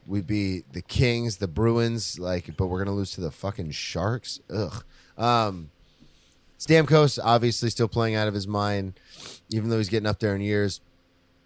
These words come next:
Brayden Point, uh, leading in goals, and then obviously, like we always talk about it, Vasilevsky.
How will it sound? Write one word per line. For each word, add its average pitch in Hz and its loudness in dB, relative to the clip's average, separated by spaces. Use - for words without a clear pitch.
Brayden 120 4
Point, 117 2
uh, 92 0
leading 123 2
in 120 0
goals, 110 2
and 101 -6
then 107 0
obviously, 107 0
like 98 0
we 98 0
always 90 0
talk 85 -2
about 82 -4
it, 85 -6
Vasilevsky. 82 -4